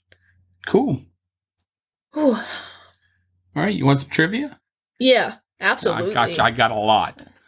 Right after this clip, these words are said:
Speaker 2: Hit me with
Speaker 1: It
Speaker 2: the
Speaker 1: was really
Speaker 2: trivia.
Speaker 1: hard. So it was announced shortly after Stan Lee's death at age ninety-five that he had recorded a cameo for this film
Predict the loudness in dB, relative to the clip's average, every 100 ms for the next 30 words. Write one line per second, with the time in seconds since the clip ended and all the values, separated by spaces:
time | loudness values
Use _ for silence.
0 | -14 -12 -6 -2 -2 -2 -4 -2 0 -2
1 | -6 _ -20 -20 -20 -20 -2 4 6 6
2 | 4 4 4 2 -2 0 0 0 0 2
3 | 0 0 0 2 2 0 2 2 2 2
4 | 0 0 -2 -2 -2 0 2 2 0 -2
5 | -2 0 0 2 0 -2 -4 -4 -2 -2
6 | -2 -4 -2 0 2 2 2 0 -4 -6
7 | -6 -4 -2 -2 -6